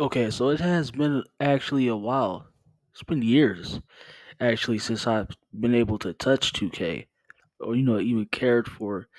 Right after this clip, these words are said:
two K at all. The last good two K that two K has actually made was on last gen, of course,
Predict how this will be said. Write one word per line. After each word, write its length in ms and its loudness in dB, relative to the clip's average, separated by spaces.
two 220 2
K 280 4
at 60 2
all. 340 0
The 100 -4
last 600 -2
good 340 6
two 180 0
K 440 2
that 380 4
two 180 8
K 200 8
has 220 6
actually 520 2
made 480 0
was 240 4
on 260 2
last 460 2
gen, 340 2
of 160 2
course, 400 2